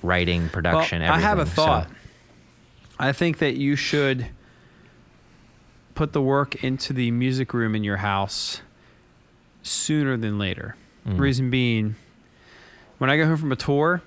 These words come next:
Speaker 2: I'm motivated to do a lot of stuff when I get home because it's all new.
Speaker 1: Yeah.
Speaker 2: I think you should put effort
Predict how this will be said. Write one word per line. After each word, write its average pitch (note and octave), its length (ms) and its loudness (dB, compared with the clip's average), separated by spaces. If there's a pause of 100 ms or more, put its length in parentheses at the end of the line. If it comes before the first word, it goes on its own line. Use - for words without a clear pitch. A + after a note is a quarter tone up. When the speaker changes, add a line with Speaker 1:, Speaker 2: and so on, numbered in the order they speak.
Speaker 2:
I'm B2+ 200 0
motivated C3 720 0 (460)
to B2 560 -2
do B2 200 -2
a - 40 0
lot A2+ 280 0
of G2+ 120 -6
stuff A2+ 380 -4
when G#2+ 100 -4
I G#2 60 -4
get A2+ 160 -6
home G#2+ 320 -6
because G2 520 -6 (640)
it's G#2 160 -6
all A#2+ 160 0
new. G2+ 360 -4 (360)
Speaker 1:
Yeah. F#2 300 -2 (1800)
Speaker 2:
I A#2+ 120 2
think D3 260 -2
you C#3+ 140 0
should A#2+ 440 -2 (720)
put - 480 -2 (1500)
effort F#3 460 -2